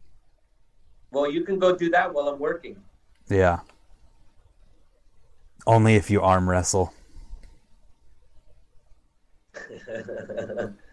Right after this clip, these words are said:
Speaker 1: Uh, is there any possible way, which I wanna do this, is there any possible way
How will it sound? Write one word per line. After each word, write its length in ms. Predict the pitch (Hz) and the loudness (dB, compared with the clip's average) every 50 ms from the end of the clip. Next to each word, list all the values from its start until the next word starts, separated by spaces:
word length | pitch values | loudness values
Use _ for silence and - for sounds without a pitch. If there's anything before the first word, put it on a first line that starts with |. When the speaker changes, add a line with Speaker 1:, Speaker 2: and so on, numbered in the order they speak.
| - - - _ _ _ - - - - - _ _ - - - - - - - - - | -20 -20 -20 _ _ _ -20 -20 -20 -20 -20 _ _ -20 -20 -20 -20 -20 -20 -12 -2 2
Speaker 1:
Uh, 320 | 135 135 127 123 123 123 - | 4 4 6 6 4 2 2
is 180 | 147 156 156 147 | 2 2 2 4
there 240 | 170 165 170 160 143 | 4 4 4 2 0
any 200 | 147 156 175 180 | -4 -8 -8 -8
possible 580 | - - 151 147 160 165 165 - 156 165 160 147 | -10 -8 -6 -6 -4 -6 -6 -8 -10 -10 -10 -8
way, 300 | 127 123 120 123 143 151 | -8 -10 -8 -8 -8 -10
which 320 | 165 151 123 123 123 - | -10 -10 -10 -10 -8 -8
I 100 | 131 117 | -6 -6
wanna 360 | 110 107 110 113 123 127 113 | -6 -6 -8 -8 -8 -10 -10
do 160 | - 120 120 117 | -10 -10 -8 -4
this, 340 | 110 113 - 147 - - - | -4 -4 -4 -4 -8 -12 -8
is 140 | 127 131 131 | -6 -4 0
there 240 | 135 147 - 156 143 | 2 2 2 0 -2
any 160 | 147 151 165 | -6 -8 -8
possible 460 | 156 - 147 143 156 - - 147 127 123 | -8 -6 -4 -4 -4 -4 -6 -8 -10 -8
way 320 | 117 117 117 135 147 - | -8 -8 -8 -6 -8 -8